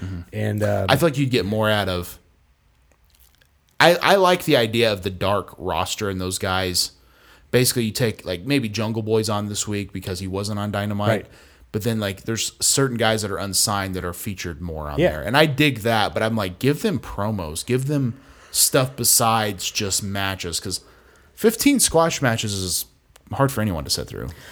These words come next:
Speaker 2: Well, and, and on top of that, I mean, if you're, if it's a YouTube show, I mean, that's basically a free show that you're doing every week. I mean,
Speaker 1: Mm-hmm.
Speaker 2: you don't, I mean, and so, like, why bring everybody on in one night? Like, let, like, have it be, you know, centered around maybe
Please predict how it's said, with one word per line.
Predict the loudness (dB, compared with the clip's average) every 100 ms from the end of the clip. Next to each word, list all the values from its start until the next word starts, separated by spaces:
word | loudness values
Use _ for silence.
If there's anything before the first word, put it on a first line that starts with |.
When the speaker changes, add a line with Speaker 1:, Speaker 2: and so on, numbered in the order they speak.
| -6
Speaker 2:
Well, | 2 2
and, | 4 0 0
and | 0 2 2 0
on | 0 2
top | 4 2 2
of | 2
that, | 4 4
I | 2
mean, | 2 2
if | 0 0 0
you're, | 0
if | 0
it's | -2 0
a |
YouTube | 0 2 2 0
show, | 2 2 4 4
I |
mean, | 4 2
that's | 0 0
basically | 0 0 2 0
a | 0
free | 2 0
show | 2 2 2
that | 2
you're | 2
doing | 2 2 0
every | 0
week. | 0 0 0 -2
I | -2
mean, | 0
Speaker 1:
Mm-hmm. | 0
Speaker 2:
you |
don't, | -2 -2 -2
I |
mean, | -2 -2 -4 -10 -6
and | -4 -2
so, | 2 2 2 -4 -16 _ -20 -20 _ -12 -2
like, | -2 -2 -18 -20 -20 _ _ -20 -20 -8
why | 0 2
bring | 2 4 4 4
everybody | 4 4 4 4
on | 4 4 2
in | 2
one | 2 2
night? | 2 0 -2
Like, | -4
let, | 0 -2 -2 -16 -20 _ -6
like, | -6 0
have | 2 2
it | 2
be, | 0 0
you | 0 0
know, | 2
centered | 2 2 2 2
around | 2 2 2 2
maybe | 0 2 0